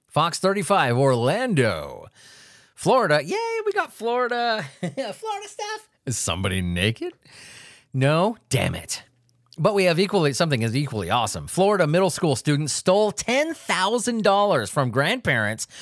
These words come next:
passed it out to kids. <laughs> You're awesome. Marion County, Florida. The Marion County Sheriff's Office said a fourteen-year-old student at Lake Weir Middle School broke into her grandparents' safe,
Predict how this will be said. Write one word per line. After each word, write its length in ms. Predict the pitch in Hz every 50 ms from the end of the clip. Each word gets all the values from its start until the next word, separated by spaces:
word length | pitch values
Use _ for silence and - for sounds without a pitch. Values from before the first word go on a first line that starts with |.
| - - - _
passed 320 | - 170 214 240 - -
it 80 | 220 196
out 200 | 190 180 175 -
to 80 | -
kids. 600 | 156 - - - 208 - 180 139 123 - - - - _ _ _ - 185 - - _ _ _ _ _ _ _ _ _ - - - - - - - 151 - - _ - 143 139 - _ _ - - - _ _ - - 139 _ _ _ - 135 - _ _ - - - _ _ _ _ _ _ _ _ - -
<laughs> 720 | - 220 233 254 262 - - - 175 - - 214 208 - -
You're 200 | 175 196 185 156
awesome. 500 | 147 151 165 170 143 117 107 92 90 - - - - - - - - - - - - -
Marion 500 | - 120 131 151 175 185 185 180 180 175
County, 380 | 160 175 165 170 170 165 170 160
Florida. 640 | 135 123 143 156 151 147 139 131 113 90 73 - _ _ _ _ _ _ _ _ _ _ _ _ _ _ _ _ - -
The 120 | 131 135
Marion 400 | 131 147 165 196 214 214 202 190
County 300 | - 190 180 175 165 151
Sheriff's 400 | 131 - 175 185 196 180 - -
Office 280 | 139 131 117 120 135 -
said 200 | - 147 127 120
a 60 | 110
fourteen-year-old 880 | - - - 214 247 240 240 - 220 214 208 202 196 190 165 156 151 135
student 420 | - - 156 156 156 151 160 156
at 160 | 135 113 107
Lake 240 | 120 139 160 185 170
Weir 240 | 151 147 156 151 147
Middle 240 | 131 143 156 180 190
School 300 | 156 - - 143 127 117
broke 320 | 87 - 139 160 202 202
into 220 | 233 208 - 208 196
her 100 | 147 113
grandparents' 560 | 120 147 160 180 160 - 175 147 135 120 -
safe, 340 | - - 190 165 120 110